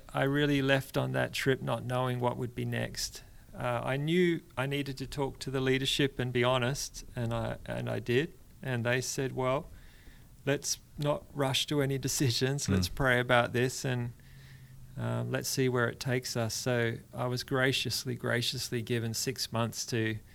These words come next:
Speaker 1: process and pray, and it didn't take quite that long because of the trip to Europe. But, uh, but yeah, when I l-, left for that trip, I didn't know if I'd be coming back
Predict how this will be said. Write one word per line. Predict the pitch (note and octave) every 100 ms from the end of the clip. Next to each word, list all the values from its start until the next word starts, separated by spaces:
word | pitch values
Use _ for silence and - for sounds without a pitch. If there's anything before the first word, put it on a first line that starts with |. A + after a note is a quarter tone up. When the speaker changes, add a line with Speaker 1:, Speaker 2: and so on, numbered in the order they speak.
| - - - - - - -
Speaker 1:
process | C#3+ C3+ C3 C3+ A#2+ A#2+
and | B2 A2+
pray, | C3 A2+ A#2 A#2 A2+
and | G#2 G#2 A#2+ - - - - - - -
it | C#3
didn't | D#3+ D3 -
take | E3+ F#3+
quite | - C#3+ C#3
that | C#3 B2
long | A#2 C3
because | C3+ C3+ C3+ B2+
of | B2+
the | B2
trip | - C#3+
to | B2
Europe. | B2+ E3+ A#2 A2 - - - - -
But, | C3 A#2+ A#2+ -
uh, | B2+ B2 A#2 A2 A2+ - - - - - - - - - - -
but | C3+ C3+ D3+
yeah, | D3 E3
when | C#3 C3+
I | C3 C3
l-, | C3 C3+
left | C3+ C#3 C#3+
for | D3+
that | C3+ A#2
trip, | - D#3+ D#3
I | C3+ B2+
didn't | B2 C3+ B2
know | B2+
if | B2+ -
I'd | B2+
be | B2+
coming | - B2+ B2+
back | A#2 A#2 C#3 -